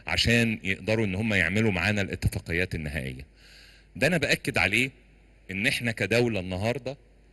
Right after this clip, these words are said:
بنشتغل بدأب شديد جدًا على موضوع الصناعة، حوافز وإعفاءات وإجراءات تيسير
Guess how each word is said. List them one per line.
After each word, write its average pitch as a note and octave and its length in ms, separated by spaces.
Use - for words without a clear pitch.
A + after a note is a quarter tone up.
بنشتغل B2 760
بدأب G2+ 420
شديد G2+ 440
جدًا A#2 400
على G2+ 200
موضوع F#2+ 340
الصناعة، E2 560
حوافز A2 800
وإعفاءات E2+ 920
وإجراءات F#2 680
تيسير G#2 680